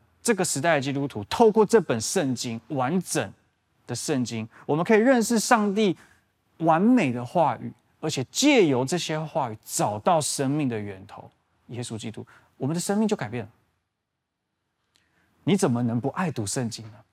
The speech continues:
你怎么能不爱读圣经呢？因为如果你知道圣经的背后是这位爱你的神，所以你说我要怎么爱上神的话？其实很简单，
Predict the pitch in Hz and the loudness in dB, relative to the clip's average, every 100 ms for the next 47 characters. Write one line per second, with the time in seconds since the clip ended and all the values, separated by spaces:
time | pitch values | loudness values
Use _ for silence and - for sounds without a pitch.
0 | _ _ _ _ _ _ _ _ 160 190 | _ _ _ _ _ _ _ _ -4 2
1 | 196 156 156 165 165 185 226 220 156 147 | 2 4 2 0 0 0 4 4 4 2
2 | 190 160 160 160 196 220 196 196 160 175 | 2 0 0 0 4 6 6 4 4 2
3 | 185 - 247 226 214 202 151 214 196 175 | 0 2 4 4 4 2 2 2 2 4
4 | 185 135 - 196 180 180 - 185 175 131 | 2 2 0 -2 0 -2 -2 -2 0 0
5 | 110 - 110 - _ _ _ _ _ _ | -2 -4 -6 -8 _ _ _ _ _ _
6 | _ _ _ _ _ _ _ _ _ _ | _ _ _ _ _ _ _ _ _ _
7 | _ _ _ _ - 254 208 262 233 214 | _ _ _ _ 2 4 6 6 6 6
8 | 175 214 202 208 - 139 143 165 135 190 | 6 4 4 2 2 0 0 2 2 0
9 | 180 175 180 151 107 117 113 | -2 -2 0 -2 -2 -4 -6